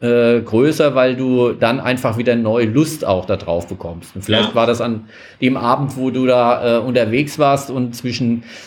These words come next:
Speaker 1: dem herben Bier auf der einen Seite und auf der anderen Seite dem süßen Honigmet geschwankt hast,
Speaker 2: Mhm.
Speaker 1: ähm, äh, genau dieser Effekt gewesen, dass die spezifische sensorische Sättigung ausgehebelt wurde.
Speaker 2: Ja,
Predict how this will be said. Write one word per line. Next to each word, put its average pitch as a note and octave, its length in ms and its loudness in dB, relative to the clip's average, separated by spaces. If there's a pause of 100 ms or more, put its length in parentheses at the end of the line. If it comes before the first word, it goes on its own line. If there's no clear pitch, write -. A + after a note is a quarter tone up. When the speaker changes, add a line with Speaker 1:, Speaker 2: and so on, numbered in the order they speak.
(180)
Speaker 1:
dem A#2 120 4
herben B2 540 0
Bier D3+ 340 2
auf C#3+ 140 0
der A#2 160 0
einen E3 260 0
Seite D3+ 380 2
und C#3+ 80 0
auf A#2+ 160 0
der A#2 140 0
anderen C#3+ 300 0
Seite C3 260 2
dem A#2+ 180 0
süßen B2+ 360 0
Honigmet C#3+ 580 0
geschwankt C#3 540 -2
hast, C3 340 0
Speaker 2:
Mhm. - 40 -4
Speaker 1:
ähm, A#2+ 540 2
äh, G#2 300 2 (340)
genau A#2 320 4
dieser B2 240 2
Effekt A#2+ 340 -2
gewesen, A2 440 2
dass G2 160 2
die G#2 360 2
spezifische C#3+ 680 0
sensorische A#2 440 2
Sättigung A2 600 0
ausgehebelt F#2+ 680 0
wurde. E2 380 -6 (160)
Speaker 2:
Ja, A#3 200 0